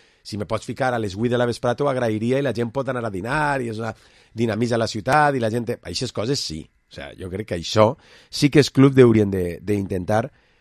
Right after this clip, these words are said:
buscar la manera, però sempre us dic el mateix, que els horaris no els fica Tebas. Tebas no fica cap horari, t'ho dic jo, els horaris no fica Tebas, els horaris es fica la tele.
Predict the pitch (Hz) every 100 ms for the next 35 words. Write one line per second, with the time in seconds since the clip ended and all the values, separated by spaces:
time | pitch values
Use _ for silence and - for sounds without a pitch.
0 | _ _ - 95 120 110 - 127 135 117
1 | 120 180 - 113 165 165 180 175 143 165
2 | - - 127 110 104 113 175 202 190 180
3 | 190 160 208 196 90 - - _ _ _
4 | _ _ _ _ _ _ _ 143 190 185
5 | 196 202 185 180 147 151 208 127 98 90
6 | 117 151 202 131 - _ - 117 123 151
7 | 190 - - 131 180 - _ - 156 -
8 | 135 - 165 110 - - _ 92 110 151
9 | 190 - - 151 180 151 104 123 113